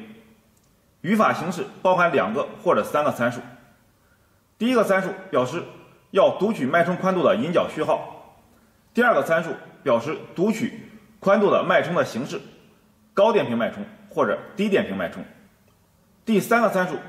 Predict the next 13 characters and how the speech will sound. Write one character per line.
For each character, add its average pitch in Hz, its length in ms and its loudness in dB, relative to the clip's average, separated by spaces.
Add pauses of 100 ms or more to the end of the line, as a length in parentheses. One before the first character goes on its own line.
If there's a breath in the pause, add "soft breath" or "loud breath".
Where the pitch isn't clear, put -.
表 113 160 0
示 135 200 -10
超 202 200 2
时 175 140 -4
时 165 140 -10
间。 160 200 -2 (1200)
Arduino 202 420 2 (260)
在 156 300 2
超 220 180 2
时 190 140 0
时 185 120 -4
间 - 580 -4
内 185 200 0